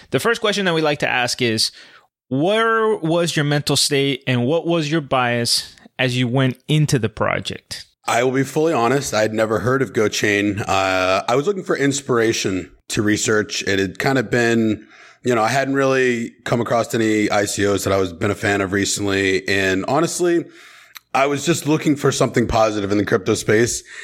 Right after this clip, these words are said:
Speaker 2: And when I saw that Binance had awarded them the Coin of the Month listing and they're being offered to be listed on that exchange, to me, that's probably a pretty good indicator that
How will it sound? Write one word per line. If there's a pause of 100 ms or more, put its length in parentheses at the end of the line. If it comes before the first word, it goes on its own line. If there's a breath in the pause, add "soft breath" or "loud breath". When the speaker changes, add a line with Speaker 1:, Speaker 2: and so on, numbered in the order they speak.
(140)
Speaker 2:
And
when
I
saw
that
Binance
had
awarded
them
the
Coin
of
the
Month
listing
and
they're
being
offered
to
be
listed (580 loud breath)
on
that
exchange,
to
me, (560 loud breath)
that's (120)
probably
a
pretty
good
indicator
that